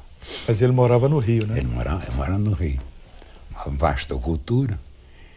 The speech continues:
Speaker 2: Então, numa reunião de sexta-feira, nós estamos lá conversando, eu contando pra ele como é que era a reunião de quinta-feira e tal. "Eu posso ir?" "Fala, te convido." Aí nós fomos.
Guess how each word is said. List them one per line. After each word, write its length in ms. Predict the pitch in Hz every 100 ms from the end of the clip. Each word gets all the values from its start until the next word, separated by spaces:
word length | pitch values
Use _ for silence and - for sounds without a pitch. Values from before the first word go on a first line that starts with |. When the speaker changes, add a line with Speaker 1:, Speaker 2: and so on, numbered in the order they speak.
| - -
Speaker 2:
Então, 180 | - 139
numa 240 | 156 147 123
reunião 380 | 127 127 127
de 80 | 113
sexta-feira, 680 | - 127 - 131 - 151 143
nós 200 | 131 101
estamos 300 | 82 120 120 113
lá 60 |
conversando, 760 | 113 131 120 110 151 143 135 104 - - - - -
eu 140 | 101
contando 460 | 92 82 - 95 85
pra 180 | 98
ele 160 | 101 98
como 160 | 92 87
é 80 |
que 120 | 85 95
era 120 | 85
a 40 |
reunião 580 | 82 95 92 98 95 98
de 160 | 82 71
quinta-feira 760 | - 78 90 - 101 104 80
e 40 |
tal. 240 | 87 95 95 - - - - - -
"Eu 140 | 131
posso 440 | - 82 73 -
ir?" 140 | 120 131
"Fala, 500 | - 92 64 64 - - - - - - - - -
te 120 | -
convido." 560 | - 127 101 104 87 - - - - -
Aí 140 | 107
nós 260 | 120 120 110
fomos. 320 | - 76 69